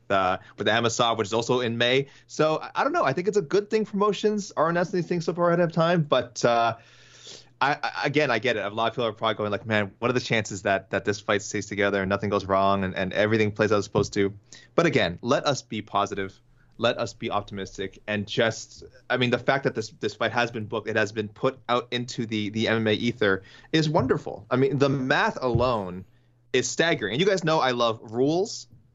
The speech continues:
and I also love basic math. And <laughs> not complicated math. That's another thing. Uh, uh, Charles Oliveira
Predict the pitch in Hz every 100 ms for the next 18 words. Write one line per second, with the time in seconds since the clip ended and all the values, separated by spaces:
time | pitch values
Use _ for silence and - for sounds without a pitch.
0 | _ _ 123 120 123 131 127 110 107 104
1 | - - - - - 120 110 107 98 -
2 | - - - - _ 123 123 120 117 113
3 | 170 - - - 131 120 - 107 101 95
4 | 90 87 87 - 107 - 107 - 110 101
5 | 92 92 - - - - - 110 139 135
6 | 139 131 131 160 170 143 127 127 123 139